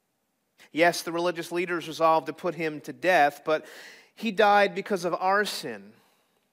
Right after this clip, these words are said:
And I suspect nearly everyone in this room is familiar with the story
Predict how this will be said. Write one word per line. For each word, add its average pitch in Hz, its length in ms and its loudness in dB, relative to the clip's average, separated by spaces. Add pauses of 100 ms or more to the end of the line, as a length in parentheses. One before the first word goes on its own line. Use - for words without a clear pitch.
(680)
And 139 100 -6
I 147 60 0
suspect 160 460 -4
nearly 160 300 -4
everyone 202 400 -2
in 180 80 -6
this 170 200 -10
room 151 220 -10
is 151 100 -10
familiar 165 480 -6
with 151 140 -8
the 147 60 -14
story 165 560 -6